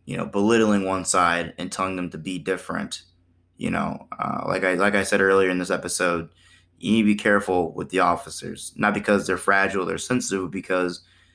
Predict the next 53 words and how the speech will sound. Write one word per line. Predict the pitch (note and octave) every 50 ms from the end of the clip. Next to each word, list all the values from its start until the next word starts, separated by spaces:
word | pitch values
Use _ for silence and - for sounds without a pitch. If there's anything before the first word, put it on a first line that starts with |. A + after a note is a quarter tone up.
| _ _ _ _ -
you | -
want | F#2 G2+ -
them | - A2+
to | G#2+ G#2
change. | - - G#2 F2+ F2 F2 F2 E2+ E2+ - - - _ _ _
You | - F2 F2+
want | F2+ F#2 F#2
them | F#2 F#2+ F2
to | F2+
still | E2+ - - F#2+ G2+ G#2
kind | - - G2 F2
of | E2
protect | - - - - F#2+ F2+ - - -
you, | A2 A#2 G#2 F2+
right? | F2 E2+ E2+ F#2 G2+ G2+ - -
I | G#2
mean, | F2+ F2+ F#2 F2+ F2+ F2 E2+ _ _ _ _ _ _ -
we | F2+ F2
see | - G#2
it | G2+ G2
all | F#2+ F2+
the | F2+ F2+
time. | - A#2 A#2 A2 F#2 F2+ E2+ E2+
When | F2 F2 F2 F2 F2 E2+ - - -
a | -
counter | - - - G2 G2+ G#2 G2+ G2+
protest | - G2+ G2 - - F#2 - - -
group | F#2 F2 D#2+
shows | - - F2+ F2 F2 E2+ F2
up, | F2+ F2+ F2 - - _ _ _ _ _ _ -
the | F2+ -
first | - - G2 F#2+ F#2 - -
thing | G#2 F#2+ F#2+ F#2+
that | F2+ F2+ F2+ -
the | G#2
protest | - - G#2 G#2+ A2+ A2+ G2+ F2+ - -
group | - F#2 F2+ F2+
says | - G2 F#2 F#2 F#2+
is, | F#2+ F2+
"Where | F#2+ G#2 G#2+
are | G#2+
the | G#2 G#2
cops | - A#2+ A#2 A2+ A2 G2 -
that | A2 G2
to | F#2+
protect | F#2+ G2 - - A#2 A2+ A2 A2+ -
us | G2 F#2 -
from | - F2+
these | F2 D#2 -
people?" | - F2 F2 D2+ C#2+ E2 E2+ - _ _ _ _ _ _ _ _ _ _ _ _ _ _ _ _ -
And | - G2 G2+
they're | G#2+ G#2+
nowhere. | A2 C3+ F3 F#3 B2 - D#2 - - _